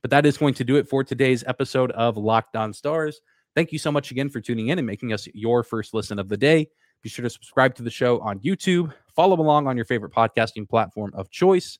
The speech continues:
We are always free and available no matter where or how you choose to listen. We'll be back here sometime tomorrow breaking down who the Stars got on day two of the draft.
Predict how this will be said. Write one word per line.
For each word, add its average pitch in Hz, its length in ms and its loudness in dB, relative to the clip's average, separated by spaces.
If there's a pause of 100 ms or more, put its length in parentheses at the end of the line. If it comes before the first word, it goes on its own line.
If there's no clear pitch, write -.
(300)
We 151 160 6
are 170 120 4
always - 420 6
free 165 380 -2
and 135 180 0
available 117 380 2
no 113 100 -4
matter 107 240 0
where 151 360 2 (360)
or 147 220 2
how 123 180 4
you 113 180 -2
choose 110 420 -4
to 104 120 -6
listen. 156 440 2 (240)
We'll 190 140 4
be 262 60 4
back 254 240 2
here 240 400 -8
sometime 214 460 0
tomorrow 147 400 0
breaking 135 400 -2
down 139 400 -2
who 208 180 -6
the 196 120 -4
Stars 180 300 0
got 151 280 6
on 139 180 0
day 123 200 0
two 123 320 -2
of 110 180 0
the 107 60 -10
draft. 120 500 -2